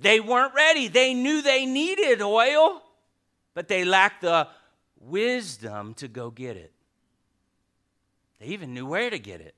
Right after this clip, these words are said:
but they didn't go get it. We see also in Matthew twenty-five, where we talked about last week, where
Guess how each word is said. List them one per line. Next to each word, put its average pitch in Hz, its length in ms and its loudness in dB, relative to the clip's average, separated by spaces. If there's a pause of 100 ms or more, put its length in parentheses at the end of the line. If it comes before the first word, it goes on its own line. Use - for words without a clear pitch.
but 98 140 -20
they 95 140 -16
didn't 104 240 -16
go 101 140 -16
get 127 200 -16
it. 85 220 -20 (3500)
We 120 120 -14
see 156 440 -6
also 135 540 -6
in 110 60 -14
Matthew 113 340 -12
twenty-five, 110 640 -12
where 110 100 -16
we 110 100 -16
talked 117 280 -14
about 104 260 -12
last 127 320 -12
week, 107 280 -18
where 101 180 -16